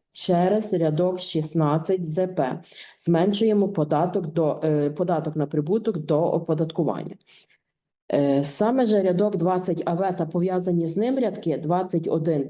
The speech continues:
двадцять два рядки вже на податок на прибуток не впливають.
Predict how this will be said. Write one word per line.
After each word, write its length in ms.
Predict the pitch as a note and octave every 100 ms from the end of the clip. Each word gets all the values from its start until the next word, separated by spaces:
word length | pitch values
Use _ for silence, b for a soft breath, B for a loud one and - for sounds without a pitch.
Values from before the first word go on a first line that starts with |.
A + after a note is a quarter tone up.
| -
двадцять 440 | D3+ E3 D#3+ D3+
два 240 | D#3+ F#3 A#3
рядки 420 | F#3+ - D3+ C3 - -
вже 340 | D#3 D3 F3+
на 140 | G#3+ F3+
податок 580 | E3+ C3 D3 D#3+ F3+ -
на 140 | D3
прибуток 600 | D3 C#3 C#3+ F3 F#3 F3
не 400 | C#3+ C#3+ E3 G3
впливають. 760 | - E3 D#3+ F3+ E3+ - - D#3